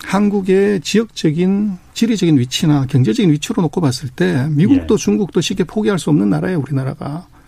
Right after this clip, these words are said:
Speaker 2: 그러니까 두
Speaker 1: 저
Speaker 2: 나라가 봤을 때는.
Speaker 1: 그렇죠. 그래서
Speaker 2: 어.
Speaker 1: 어떻게 보면 중국을 미국이 진짜 공격한다고 그럴 때 미사일을 날리기 가장 좋은 나라가 뭐 우리 평택에서 날리면 전 세계 중에 최단거리 아닙니까?
Speaker 2: 아, 거기까지가 좀 너무 나간 것
Speaker 1: 그렇죠.
Speaker 2: 같고.
Speaker 1: 근데
Speaker 2: 예.
Speaker 1: 제가 볼 때는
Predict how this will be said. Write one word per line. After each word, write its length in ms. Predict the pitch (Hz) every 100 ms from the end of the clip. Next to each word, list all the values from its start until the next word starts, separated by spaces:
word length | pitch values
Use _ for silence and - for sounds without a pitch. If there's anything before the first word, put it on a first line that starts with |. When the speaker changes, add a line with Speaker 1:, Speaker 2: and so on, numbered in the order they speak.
| -
Speaker 2:
그러니까 240 | 120 104 -
두 120 | -
Speaker 1:
저 60 | 139
Speaker 2:
나라가 360 | 131 127 123
봤을 340 | 107 101 123 -
때는. 240 | 101 98
Speaker 1:
그렇죠. 520 | 226 - 202 147 170 208
그래서 160 | -
Speaker 2:
어. 20 | 220
Speaker 1:
어떻게 200 | 220 214
보면 240 | 185 180
중국을 640 | 139 220 208 202 180 208 196
미국이 300 | 185 202 160
진짜 200 | - -
공격한다고 600 | 202 196 147 170 180 143
그럴 120 | 120
때 600 | - 143 160 202 165 165 - - - - - - - -
미사일을 400 | 147 208 226 156
날리기 360 | 175 185 160
가장 380 | 156 147 196 180
좋은 340 | 143 131 170
나라가 760 | 160 160 147 131 127 160 151 151 - - - - - -
뭐 100 | 175
우리 100 | 160
평택에서 380 | 247 254 196 143
날리면 680 | 165 190 147 196 202 190 - -
전 140 | 180
세계 180 | 208 202
중에 160 | 185
최단거리 460 | 143 240 147 147 190
아닙니까? 500 | 117 120 107 147 139
Speaker 2:
아, 120 | 78 -
거기까지가 480 | 107 107 117 107
좀 160 | 110 123
너무 240 | 101 117
나간 280 | 123 110 113
것 80 | 101
Speaker 1:
그렇죠. 300 | 95 - 135
Speaker 2:
같고. 260 | 151 190 208
Speaker 1:
근데 180 | 214 208
Speaker 2:
예. 40 |
Speaker 1:
제가 240 | 180 185
볼 140 | 247 165
때는 420 | 156 196 185